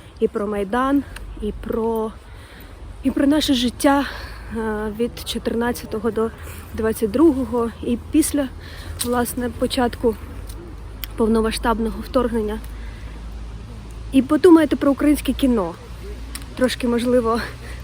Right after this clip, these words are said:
своє ставлення до нього переосмислите, я сподіваюсь, і будете більше його дивитися.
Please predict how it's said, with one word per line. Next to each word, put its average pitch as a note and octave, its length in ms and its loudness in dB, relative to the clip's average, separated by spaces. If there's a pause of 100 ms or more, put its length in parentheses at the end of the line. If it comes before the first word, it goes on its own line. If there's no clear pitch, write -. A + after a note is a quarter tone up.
своє A#3 200 4
ставлення B3 440 4
до A3+ 100 2
нього A#3+ 300 2
переосмислите, C#4 920 0 (480)
я C4 160 8
сподіваюсь, C4+ 720 2 (240)
і D#4 400 4 (800)
будете D#4 300 4
більше C#4 320 4
його C4+ 140 6
дивитися. G#3 580 0